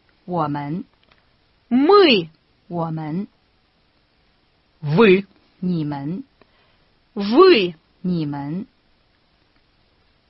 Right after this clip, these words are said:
Speaker 3: Они。
Speaker 1: 他们。
Speaker 2: Они。
Speaker 1: 他们。听众朋友，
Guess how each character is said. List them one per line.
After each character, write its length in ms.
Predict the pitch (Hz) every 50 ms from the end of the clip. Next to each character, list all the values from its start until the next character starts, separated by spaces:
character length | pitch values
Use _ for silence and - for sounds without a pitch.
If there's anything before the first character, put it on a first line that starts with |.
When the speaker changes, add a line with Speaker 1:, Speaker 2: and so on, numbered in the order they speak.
| _ _ _
Speaker 3:
Они。 480 | 190 190 214 214 202 185 170 160 156 - - _ _ _ _ _
Speaker 1:
他 280 | - - 277 254 262 262
们。 320 | 220 170 156 156 156 - - _ _ _ _ _ _ _ _ - _ _ _ _ _ _ _ _ _ _ _ _ _ _
Speaker 2:
Они。 680 | - 262 285 285 302 330 349 349 339 285 226 185 165 160 - _ _ _ _
Speaker 1:
他 280 | - - 262 247 254 240
们。 300 | 202 160 147 143 294 - _ _ _ _ _ _ _ _ _ _ _ _ _ _ _ _ _ _ _ _ _ _ _ _ _ _ _ _ _ _ _ _ _ _ _ _ _
听 140 | - - 302
众 120 | 294 247 202
朋 180 | - 165 165
友， 240 | 170 160 151 -